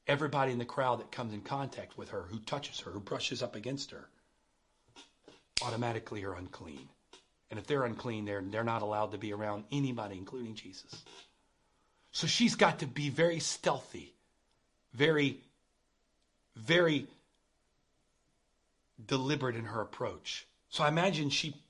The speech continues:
puts something over her head, begins to slowly make her way through the crowd, not making any sudden movements, not jarring anybody, but also making sure that she's not recognizable. And as she kind of pushes through the crowd, here is Jesus walking with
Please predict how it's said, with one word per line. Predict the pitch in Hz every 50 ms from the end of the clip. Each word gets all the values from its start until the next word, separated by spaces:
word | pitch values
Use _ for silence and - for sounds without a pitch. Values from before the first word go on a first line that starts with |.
| _ _ _ _ _ _ _
puts | - 196 190 -
something | - - 185 151 151 165 156
over | 151 147 147 151
her | 127 139 143 131
head, | 123 143 143 131 120 - - - - - _ _
begins | 156 143 156 156 139 - -
to | - 131 - - - _ _ _ -
slowly | - - - - 160 160 160 147 143 143
make | 139 139 139 139 -
her | 135 123
way | 123 127 127
through | 127 - - -
the | 123
crowd, | - - 143 127 120 113 113
not | 131 143 143
making | 143 147 139 143 147 143
any | 143 143 139
sudden | 139 - - 160 147 135 135
movements, | 139 139 139 131 127 120 - -
not | 135 131 131
jarring | 120 139 147 143 143 139 127
anybody, | 127 123 120 127 123 123 123
but | 117 123 127
also | 127 127 - - 127 117
making | 113 131 123 - 127 117
sure | - - - 123 113 - - - - - - -
that | 147 139
she's | - - - 147 131 -
not | 131 123 127
recognizable. | 123 117 117 - 120 113 110 117 120 117 - 110 98 95 92 - - - - - - - - -
And | 135 135 131 127 139 - - _ -
as | 139 143 -
she | - - 165 143 - -
kind | - - 180 160
of | 135 -
pushes | - - 220 190 - - 208 - -
through | - - - 196 190 190 185
the | 170 165
crowd, | 165 - - 160 143 131 123 - - - - - - - - - - _
here | - - - 240 240 240 233 233 214
is | 226 - 175 185 185 160 139
Jesus | 139 - - 185 185 170 - 165 151 139 -
walking | - 127 127 143 165 196 202 202 202 - 208 190 190 185 175 160
with | 156 170 180 180 180 175 175 -